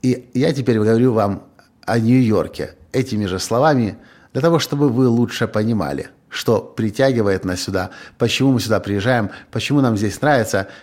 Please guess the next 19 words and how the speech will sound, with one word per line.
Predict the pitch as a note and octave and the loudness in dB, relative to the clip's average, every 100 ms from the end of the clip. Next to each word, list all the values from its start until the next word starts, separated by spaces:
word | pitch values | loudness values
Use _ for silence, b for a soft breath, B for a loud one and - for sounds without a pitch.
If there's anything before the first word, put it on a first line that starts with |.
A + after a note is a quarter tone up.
| B | B
и | C3+ C#3+ | -2 -2
что | - - D#3 | 0 0 0
произойдёт | - B2+ A#2 B2 C3 C#3+ - | 2 0 2 0 0 -2 -6
с | - - | -12 -6
вами | A#2+ G2 D#2+ D#2 - _ | -2 -2 -2 -8 -12 _
неизбежно, | - A#2 B2 C3 B2 F#2 D#2 D#2+ D#2 b b b | -2 0 2 0 -2 -4 -4 -8 -12 b b b
если | F#2 G2+ C3+ - | -4 0 0 0
вы | F#2+ F2+ - - | -2 -2 -6 -6
попадёте | G#2 G2+ G2 G2 G2 - | -4 -2 -2 0 -2 -4
сюда, | - - A2+ D2+ - - B B B | -6 -4 -2 -2 -4 -12 B B B
на | A#2 | -2
Манхэттен, | C3+ C#3 - D2+ - C#2 - _ _ - | 0 -2 -4 -8 -8 -12 -14 _ _ -8
в | G2+ | -2
Нью-Йорк. | A#2 B2 E2 - - - - _ _ _ _ _ | 0 0 0 -6 -12 -20 -20 _ _ _ _ _
Если | G2+ G#2 - F#2+ | -4 -4 -2 -2
это | G2+ G2 | -2 -2
для | F#2 E2+ | -2 -2
вас, | B2+ C3 - - B B B B | 0 -2 -8 -20 B B B B
приезжайте | - D3+ A2 F2+ D#2+ - F#2 | 0 2 2 0 -4 -4 -6